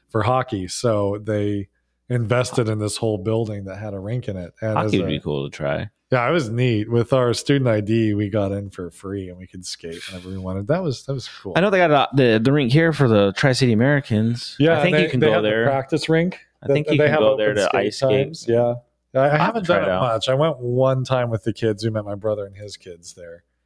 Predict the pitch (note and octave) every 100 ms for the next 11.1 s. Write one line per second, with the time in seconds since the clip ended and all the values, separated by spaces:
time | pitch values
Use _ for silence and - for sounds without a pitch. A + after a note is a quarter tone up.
0 | _ _ E4 D#3+ G3+ F3+ - G2+ - E2
1 | D#2+ - D#3 F3 D3+ B2 A#2+ A#2+ G#2+ A2
2 | F#2 F2+ A2+ A2 F2 E2+ E2+ E2+ E2+ E2+
3 | G#2 G#2+ F#3+ B3 F3+ D#3+ C#3+ D#3+ D#3 C3+
4 | C3 A#2+ B2+ D#3 D3 D3 B2+ G#2 A#2 A#2
5 | - F3+ F3 G#2 C#3+ D3 E3 A#2 - B2
6 | B2+ C#3 G2+ A#2+ F#2+ F2+ - A2+ A#2 B2
7 | G2+ F2+ F#2+ E2+ F2+ A2+ - G2+ F2+ F2
8 | D#2 _ _ _ - G#2 G2+ - C#3+ C3
9 | F#2+ C#3+ E3 G2+ - - G2+ D2+ F#2 -
10 | A#2+ A2 G#2 E2 A#2 D3 D#3+ E3 E3+ F3+